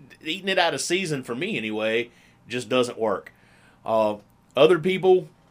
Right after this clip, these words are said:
may not care. Me, care. Don't, it, it just doesn't work. And what's fun, I'm the Q C tester. This is why I'm, this is one of the reasons I'm fat.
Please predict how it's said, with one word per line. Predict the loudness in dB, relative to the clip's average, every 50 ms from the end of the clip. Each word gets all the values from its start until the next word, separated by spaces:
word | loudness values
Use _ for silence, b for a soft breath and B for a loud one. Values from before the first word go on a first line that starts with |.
| _ -20 -12
may | -6 -4 -2 0
not | 0 -2 -2 -4 -6
care. | -4 -2 -2 -2 -2 -6 _ _ -14
Me, | -8 -4 -2 -2 -2 -2 -4 -8 _ _ _
care. | -4 -2 -2 -2 -2 -6 -10 _ -10 -6
Don't, | -4 -4 -4 -4 -4
it, | -4 -4 -4 -4
it | -10 -10 -8
just | -8 -8 -6 -2
doesn't | -2 -2 -2 -4 -8
work. | -8 -6 -6 -6 -6 -8 b b b b b b b b b b
And | 2 2 2 2 -2 -6
what's | -10 -4 -2 -2 -2 -2
fun, | -2 -2 -2 0 2
I'm | 0 0 0
the | -2
Q | -6 -6 -8 -6 -6
C | -4 -4 -4 -2
tester. | 0 0 0 0 -2 -4 -8 -10 -8 -2
This | -2 -2 0 0
is | -4 -4
why | -4 -4 -4 -4
I'm, | -4 -6 -8 -8
this | -8 -8 -8 -8
is | -10
one | -10 -10 -8
of | -6 -6
the | -6
reasons | -6 -6 -8 -8 -12 -10 -8
I'm | -8 -8 -8
fat. | -8 -8 -8 -8 -8 -12